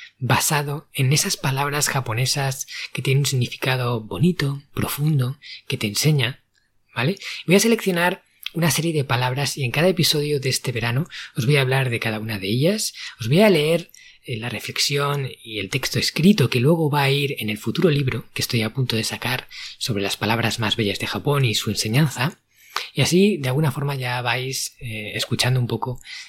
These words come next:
de qué va a ser el libro. También voy a aportar alguna, eh, digamos, reflexión o alguna anotación extra, aparte de lo que,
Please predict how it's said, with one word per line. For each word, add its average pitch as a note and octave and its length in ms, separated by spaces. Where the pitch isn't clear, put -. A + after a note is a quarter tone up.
de A#2 180
qué B2 120
va A#2+ 120
a - 60
ser C3 340
el A2+ 180
libro. D#3 540
También C3+ 220
voy C3 100
a B2 40
aportar B2 320
alguna, A2+ 640
eh, C3 360
digamos, A#2+ 300
reflexión D3 840
o A#2+ 220
alguna A#2 420
anotación A#2 680
extra, B2 460
aparte A2+ 360
de A2 80
lo G#2 120
que, A#2 300